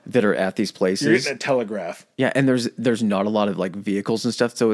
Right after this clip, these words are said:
Speaker 1: like, the evacuation of these places, it, you're not getting, this isn't like a,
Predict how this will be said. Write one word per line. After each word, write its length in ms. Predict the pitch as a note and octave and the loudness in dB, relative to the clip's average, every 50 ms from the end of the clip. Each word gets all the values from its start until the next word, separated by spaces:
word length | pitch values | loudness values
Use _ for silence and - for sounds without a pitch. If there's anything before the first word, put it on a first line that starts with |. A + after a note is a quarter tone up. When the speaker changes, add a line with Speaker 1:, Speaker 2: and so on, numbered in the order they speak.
| F#2 | 2
Speaker 1:
like, 160 | G2+ G#2 G2 - | 0 -2 -2 -2
the 160 | - G2+ G2 | -2 -2 -2
evacuation 720 | F2 - F2+ F#2+ G2 - - F2+ E2 D#2+ F#2 - - G2 | -2 -2 -2 -4 -4 -4 -4 -4 -2 -2 -4 -4 -4 -4
of 60 | F#2+ | -4
these 180 | F#2+ G#2 F#2+ - | -4 -4 -6 -4
places, 640 | - A#2 G#2 A2 A2+ - A#2+ B2 C3+ C#3 - - _ _ _ _ _ _ - | -2 -2 -2 -2 -2 -2 -4 -4 -4 -4 -8 -12 _ _ _ _ _ _ -4
it, 160 | A#2+ A#2 - | -4 -2 0
you're 140 | B2 C3 B2+ | 0 2 2
not 280 | B2+ B2+ C3 C#3 D3 A2 | 4 4 2 2 2 0
getting, 300 | B2 A2 A2 G#2+ G2 F#2 | 0 2 2 0 0 0
this 160 | A#2+ B2+ - | -2 -2 0
isn't 320 | G#2+ B2+ A#2+ C#3 A2 - | 0 0 0 -2 -2 -2
like 240 | G#2 G#2 F#2+ F#2+ - | -2 -2 -2 -2 -2
a, 300 | G2+ F2 D#2 D2 D2 - | -2 -2 -2 -2 -4 -6